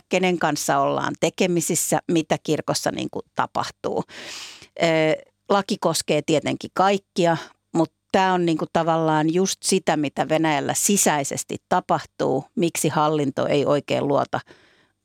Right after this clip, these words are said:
kehenkään siellä sisällä. Et täs-, tää on niinku tavallaan se, mistä mä lähtisin purkamaan sitä, ö, siinä mielessä, että, ö, et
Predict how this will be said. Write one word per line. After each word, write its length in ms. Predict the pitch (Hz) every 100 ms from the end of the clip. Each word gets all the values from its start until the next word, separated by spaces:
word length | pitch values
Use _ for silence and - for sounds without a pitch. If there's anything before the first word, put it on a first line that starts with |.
| _
kehenkään 720 | - - 156 151 - - - 185 _ _ _
siellä 300 | - - -
sisällä. 540 | - - - - - 190 _ _ _
Et 120 | - -
täs-, 260 | - 175 - _
tää 160 | 208 196
on 80 |
niinku 320 | 165 156 160 - _
tavallaan 360 | 160 151 147
se, 120 | 143
mistä 280 | 156 151 -
mä 60 | 156
lähtisin 420 | 143 - 165 156
purkamaan 560 | 175 170 - - - 151
sitä, 280 | 160 - - - - - - _ -
ö, 40 | 131 143 -
siinä 320 | - 156 156
mielessä, 480 | 151 113 135 - 147
että, 360 | - _ - - _ _ -
ö, 40 | - -
et 160 | -